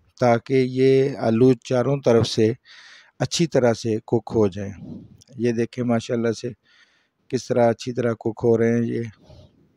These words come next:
चमचा बड़ी एहतियात से आपसे चलाना है ताकि ये आलू टूटे ना। ये देखें कितना गोल्डन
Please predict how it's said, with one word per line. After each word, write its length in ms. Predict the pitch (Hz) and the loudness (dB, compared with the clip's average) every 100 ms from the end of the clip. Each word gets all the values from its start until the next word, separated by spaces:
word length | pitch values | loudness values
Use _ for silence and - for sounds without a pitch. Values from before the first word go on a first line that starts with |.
| _ - _ _ _ _ _ _ 139 | _ -20 _ _ _ _ _ _ -4
चमचा 320 | 127 123 151 | -2 4 4
बड़ी 220 | 139 139 | 4 0
एहतियात 480 | 139 127 - 120 117 | 0 -2 0 0 0
से 140 | - | 0
आपसे 260 | 139 131 139 | 0 0 -6
चलाना 340 | 135 131 127 135 | -4 -2 0 -2
है 100 | 135 | -2
ताकि 340 | 135 123 - 127 | -2 -2 -2 -4
ये 140 | 127 | -2
आलू 240 | 120 110 123 | 0 0 0
टूटे 340 | 120 107 117 | 0 -2 -2
ना। 200 | 104 95 98 _ _ _ _ _ _ _ _ _ - | -4 -8 -14 _ _ _ _ _ _ _ _ _ -6
ये 160 | 127 131 | 0 2
देखें 300 | 127 139 131 | 0 -2 -6
कितना 360 | 123 135 139 135 117 | -4 -2 0 -2 0
गोल्डन 480 | 123 127 131 143 | 4 4 4 0